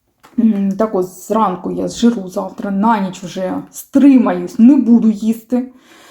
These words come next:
А мені цікаво спробувати. Ну, багато крему. Може, щось таке, що я не буду їсти. А потім,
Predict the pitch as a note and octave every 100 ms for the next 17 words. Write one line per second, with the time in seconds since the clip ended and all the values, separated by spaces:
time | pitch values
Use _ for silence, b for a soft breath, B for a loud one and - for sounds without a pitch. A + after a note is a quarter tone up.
0 | b b - F#3 G3+ C#4 G#4+ D4 C#4 D4
1 | C4+ - A3+ G3 E3+ F3 - F#3+ G3 A#3+
2 | G3 - - A#3 C4 A#3 - _ _ -
3 | G3+ A#3+ C#4 A#3+ - A3 - G3 G#3+ A#3
4 | F3+ F#3 G3+ G3 E3+ F3+ F#3 F3 - _
5 | G#3 _ b b b b b b b b
6 | - G3 F#3 F#3 B3 G3+ F3+ E3+ -